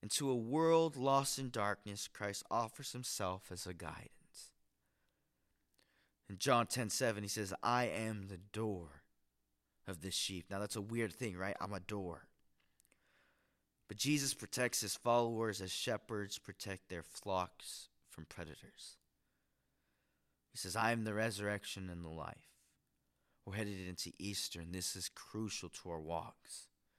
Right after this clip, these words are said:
That death is not the final word for those in Christ, that we inherit a kingdom that's not of this world.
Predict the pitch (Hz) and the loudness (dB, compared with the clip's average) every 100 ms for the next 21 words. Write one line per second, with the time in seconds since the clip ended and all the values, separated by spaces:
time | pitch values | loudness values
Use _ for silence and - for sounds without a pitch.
0 | _ _ _ _ _ _ 92 113 120 - | _ _ _ _ _ _ -6 2 2 2
1 | 104 113 110 101 - 104 101 95 90 87 | -2 -2 -2 -4 -4 -2 -2 -2 -4 -6
2 | 90 - 90 92 82 82 78 - 73 69 | -8 -12 -12 -6 -6 -6 -12 -12 -10 -8
3 | 67 - - _ _ _ _ _ _ _ | -8 -12 -14 _ _ _ _ _ _ _
4 | _ - 98 92 85 98 107 101 - - | _ -14 -8 -6 -2 0 0 0 -6 -12
5 | 98 80 73 - - 64 - 85 82 78 | -10 -10 -12 -14 -16 -14 -10 -8 -8 -10
6 | 78 - - 76 69 - | -10 -12 -12 -12 -12 -18